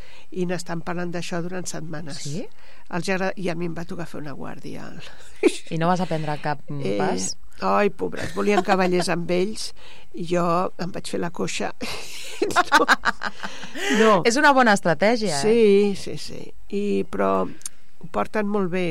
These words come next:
Speaker 1: El que passa no era un accent d'Escòcia, que a Edinburgh tenen un accent, a Glasgow en tenen un altre i no entens ni un ni l'altre.
Speaker 2: Sí.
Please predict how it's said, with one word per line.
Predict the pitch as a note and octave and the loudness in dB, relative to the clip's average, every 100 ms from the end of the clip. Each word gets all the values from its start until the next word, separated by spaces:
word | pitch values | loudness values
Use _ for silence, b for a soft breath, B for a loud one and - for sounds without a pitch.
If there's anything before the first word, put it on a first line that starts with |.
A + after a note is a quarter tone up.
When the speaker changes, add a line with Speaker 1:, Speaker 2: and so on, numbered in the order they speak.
| D3 | -2
Speaker 1:
El | |
que | D3 | -4
passa | D#3+ F#3 | -4 -2
no | F#3+ | -2
era | F#3+ G3 | 0 0
un | F3+ | -2
accent | F3 - F#3 E3+ D#3+ D3 | -2 -4 -2 -2 -4 -6
d'Escòcia, | - D3+ - F#3 - E3+ D#3+ b b b - | -6 -6 -4 -4 -4 -6 -6 b b b -6
que | - | -6
a | - F#3 | -6 -6
Edinburgh | F3 F3 E3+ G3 G3 G3 | -2 0 2 2 2 2
tenen | - G3+ F#3+ | 0 -2 -2
un | G3 | -2
accent, | F#3 - G#3+ | -4 -2 -2
a | F3+ | -2
Glasgow | E3+ F#3+ G3 G3 | -2 -2 -2 -2
en | |
tenen | G3+ G3+ G3 | -2 -2 -2
un | G#3 | -2
altre | G#3 A#3+ A#3 | -2 -2 -2
i | G3 | -2
no | F#3 | -4
entens | E3+ F3 D#3+ | -4 -4 -2
ni | F3+ | -4
un | G3+ | -2
ni | A3 | -2
l'altre. | E3+ F3 E3+ D#3+ | -2 -2 -2 -4
Speaker 2:
Sí. | D3 - - - - | -4 -6 -6 -6 -6